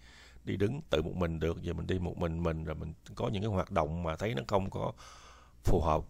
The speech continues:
với cái, cái, cái, cái, ờm, thông tin mà mình cung cấp với an sinh xã hội, thì đây là một cái dấu hỏi, ờ, ha quý vị.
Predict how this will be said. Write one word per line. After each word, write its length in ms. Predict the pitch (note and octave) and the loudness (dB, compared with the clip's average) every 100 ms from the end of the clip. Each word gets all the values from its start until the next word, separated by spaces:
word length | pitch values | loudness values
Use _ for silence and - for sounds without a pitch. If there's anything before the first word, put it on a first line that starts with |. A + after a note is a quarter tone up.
| G2 | 4
với 280 | A2 C3+ D#3+ - - - - | 8 8 6 -6 -20 -20 -6
cái, 120 | G#2 | -4
cái, 240 | G#2+ G#2+ | 2 2
cái, 260 | G#2 G#2 G#2 | 2 2 0
cái, 320 | G2+ G2+ G#2 | 2 2 2
ờm, 800 | G#2 F2+ F2+ F2 F2 F2+ F2+ F2+ F#2+ | 2 2 2 0 -4 -6 -6 -8 -4
thông 160 | G2+ F#2+ | 0 2
tin 260 | G2 F2+ - - - - - - - - | 2 2 -8 -18 -20 -20 -20 -20 -18 -6
mà 100 | E2 | -4
mình 140 | E2 | -2
cung 200 | G2+ F#2 | -2 2
cấp 220 | B2 C#3 | 4 4
với 140 | A2 A#2 | 4 4
an 60 | |
sinh 160 | A2 G2+ | 4 0
xã 100 | G#2 | 0
hội, 200 | G2 D#2+ | 4 2
thì 60 | F#2+ | 4
đây 180 | G#2 A2 | 2 4
là 120 | G2 | 4
một 140 | F#2+ | 2
cái 100 | A2 | 0
dấu 120 | A#2+ B2+ | 0 2
hỏi, 340 | F#2+ D#2+ A#2+ | 4 4 2
ờ, 180 | B2 G2+ | 0 0
ha 80 | G#2+ | 2
quý 140 | A2+ | 2
vị. 240 | G2+ D#2 | 2 -2